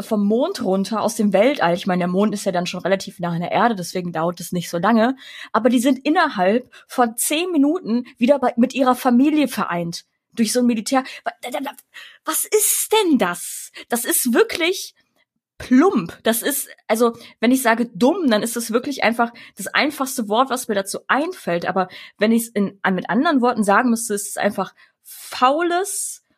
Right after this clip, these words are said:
plumpes Storytelling. Das Drehbuch wurde auf einer fucking Serviette geschrieben, die nicht mal ausgeklappt wurde. Und alles, was da an Worten gesprochen wurde,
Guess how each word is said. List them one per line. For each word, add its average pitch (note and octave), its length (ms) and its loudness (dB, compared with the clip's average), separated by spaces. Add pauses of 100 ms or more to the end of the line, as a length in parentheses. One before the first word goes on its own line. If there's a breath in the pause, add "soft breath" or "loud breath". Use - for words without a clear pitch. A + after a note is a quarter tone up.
(380)
plumpes C#4 1040 0 (300)
Storytelling. F#3 760 0
Das F3 180 -4
Drehbuch C#4+ 500 2
wurde G#3+ 220 4
auf G#3 160 -2
einer G3 220 2
fucking C#4 560 -4
Serviette A3 420 2
geschrieben, E3+ 680 -4 (160 loud breath)
die B3+ 120 4
nicht F4 180 0
mal C4+ 220 2
ausgeklappt - 720 -2
wurde. D#3 420 -2 (380 loud breath)
Und A3+ 220 4 (120)
alles, D4+ 600 0
was A3 300 0
da G#3+ 180 4
an F#3+ 340 -2
Worten A#3+ 580 0
gesprochen A3+ 640 -2
wurde, E3 400 -10